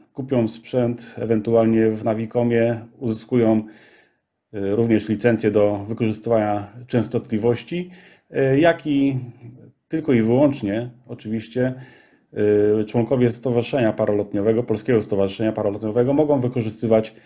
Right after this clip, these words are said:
e, te częstotliwości i są to s-, czterysta pięćdziesiąt dziewięć, czterysta dwanaście i pół oraz, e, czterysta sześćdziesiąt dziewięć i, e, czterysta dwanaście i pół.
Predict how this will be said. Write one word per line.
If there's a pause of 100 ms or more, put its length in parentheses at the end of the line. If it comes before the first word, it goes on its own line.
(180)
e,
te
częstotliwości (500)
i
są
to
s-,
czterysta
pięćdziesiąt
dziewięć,
czterysta (920)
dwanaście
i
pół (480)
oraz,
e,
czterysta
sześćdziesiąt
dziewięć
i,
e, (100)
czterysta
dwanaście
i
pół.